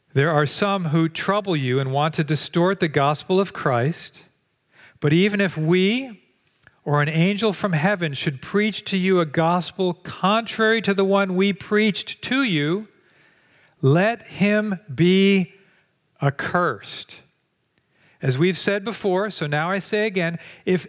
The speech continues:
anyone is preaching to you a gospel contrary to the one you received, let him be accursed.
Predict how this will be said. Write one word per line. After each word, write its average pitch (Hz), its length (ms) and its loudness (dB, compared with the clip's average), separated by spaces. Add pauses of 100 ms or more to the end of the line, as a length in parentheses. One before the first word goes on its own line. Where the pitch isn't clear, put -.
(140)
anyone 196 880 0 (360)
is 160 200 0
preaching 220 520 -2
to 196 140 -4
you 185 160 6
a 165 60 2
gospel 175 640 0
contrary 226 840 0
to 220 140 -2
the 202 140 0
one 196 320 0
you 185 280 0
received, 202 720 0 (400)
let 180 520 0 (340)
him 196 520 -2 (380)
be 165 580 2 (380)
accursed. - 800 -6